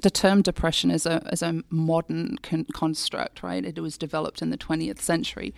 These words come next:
But if you look at the Bible equivalent of depression, um, it's heaviness, sorrow, despair, crushed in spirit, discouraged, dismayed, heavy laden, weeping,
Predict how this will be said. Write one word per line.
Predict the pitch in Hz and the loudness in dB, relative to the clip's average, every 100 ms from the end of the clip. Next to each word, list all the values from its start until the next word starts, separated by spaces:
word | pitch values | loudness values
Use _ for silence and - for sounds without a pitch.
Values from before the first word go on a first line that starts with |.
| - - - - | -14 -20 -10 2
But | |
if | 170 - | 2 4
you | 185 | 4
look | 202 | 4
at | - | 2
the | 185 | 0
Bible | 160 165 170 175 165 | 2 2 2 0 -2
equivalent | - - 170 175 180 - - | -4 -2 -2 0 0 0 -2
of | 170 151 | -6 -4
depression, | 160 - 170 175 - 214 233 - - - - - | -4 0 -2 0 -2 -2 -4 -10 -18 -18 -12 0
um, | 175 165 - | 6 6 4
it's | 165 - | 0 -2
heaviness, | - 175 170 170 185 180 - - | 2 2 4 0 0 -2 -2 0
sorrow, | - 175 175 170 170 170 | 0 2 2 0 0 -2
despair, | 180 170 - - 180 170 165 - | -4 -2 -2 -2 -4 -4 -6 -8
crushed | - 180 - - | -4 -2 -2 0
in | 185 | 0
spirit, | - - 165 165 - - - | 2 2 0 -2 -2 -4 -2
discouraged, | 180 - - 175 175 180 185 - - - - | 0 2 2 2 2 -2 -2 -6 -6 -12 -8
dismayed, | - 165 - 175 170 170 165 | 0 2 2 2 2 2 0
heavy | 175 165 170 | 0 0 0
laden, | 170 160 160 175 - - | 0 0 0 0 -2 -2
weeping, | 170 175 - 165 165 | -4 -4 -2 0 0